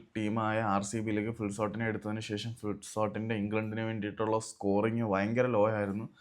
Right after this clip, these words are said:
അതിൻ്റെ പേരിൽ എല്ലാവരും ഫിൽ സോൾട്ടിനെയും ആർ സി ബിയെയും കളിയാക്കിക്കൊണ്ടിരുന്നതാണ്. പക്ഷേ ഫിൽ സോൾട്ട്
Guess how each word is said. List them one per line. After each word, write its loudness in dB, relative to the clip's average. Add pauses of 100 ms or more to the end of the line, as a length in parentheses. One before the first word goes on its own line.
(300)
അതിൻ്റെ 2
പേരിൽ 2
എല്ലാവരും 2
ഫിൽ -4
സോൾട്ടിനെയും -4
ആർ 0
സി -4
ബിയെയും -4
കളിയാക്കിക്കൊണ്ടിരുന്നതാണ്. -2
പക്ഷേ -8 (440)
ഫിൽ -2
സോൾട്ട് 0